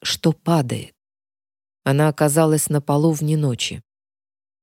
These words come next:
К её удивлению, рядом с ней лицом вниз упал Аполлон. Бог застонал, перекатившись на спину. К Персефоне вернулась способность двигать руками и ногами,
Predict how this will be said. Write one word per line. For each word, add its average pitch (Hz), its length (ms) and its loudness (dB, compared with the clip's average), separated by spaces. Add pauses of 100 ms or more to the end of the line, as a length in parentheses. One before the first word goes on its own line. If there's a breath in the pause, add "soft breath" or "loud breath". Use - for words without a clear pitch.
(120)
К - 80 -8
её 202 260 8
удивлению, 214 680 4
рядом 196 320 4
с - 160 -4
ней 214 220 6
лицом 180 460 2
вниз 202 400 2
упал 185 400 0
Аполлон. 165 600 0 (720)
Бог 147 260 4
застонал, 156 680 2
перекатившись 147 880 0
на 143 200 0
спину. 110 440 -8 (640)
К - 100 -20
Персефоне 220 580 4
вернулась 208 480 4
способность 180 680 0
двигать 175 400 2
руками 175 440 2
и 170 180 0
ногами, 165 600 2